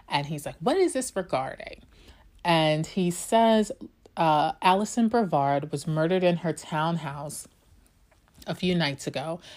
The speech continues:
and he wants to speak with Tolliver." And so he says,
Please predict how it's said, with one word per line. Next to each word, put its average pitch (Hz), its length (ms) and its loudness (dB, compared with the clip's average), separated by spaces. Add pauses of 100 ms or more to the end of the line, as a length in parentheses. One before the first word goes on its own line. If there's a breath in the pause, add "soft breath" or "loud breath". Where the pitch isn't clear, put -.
(120 loud breath)
and 165 160 2
he 214 100 4
wants 143 360 -4
to 143 80 -6
speak - 420 -10
with 147 320 -4 (320)
Tolliver." 185 560 -2 (360 loud breath)
And 170 220 0
so 165 640 0 (800)
he - 200 -6
says, 165 480 2